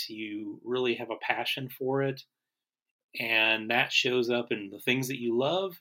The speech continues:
and the things that you could do for money. Well, that's obviously something that would be something that you can consider doing.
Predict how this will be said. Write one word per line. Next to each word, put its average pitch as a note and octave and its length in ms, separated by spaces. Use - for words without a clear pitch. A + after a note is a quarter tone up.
and A#2 220
the G#2+ 60
things A#2+ 300
that G#2+ 120
you A2+ 80
could G#2 160
do G#2 140
for G2+ 160
money. C3+ 460
Well, A2+ 80
that's F3+ 220
obviously E3+ 460
something A#2 520
that G#2+ 160
would A#2+ 220
be A2+ 300
something A#2 420
that A2 120
you G#2+ 160
can A#2+ 280
consider G#2 580
doing. A#2 300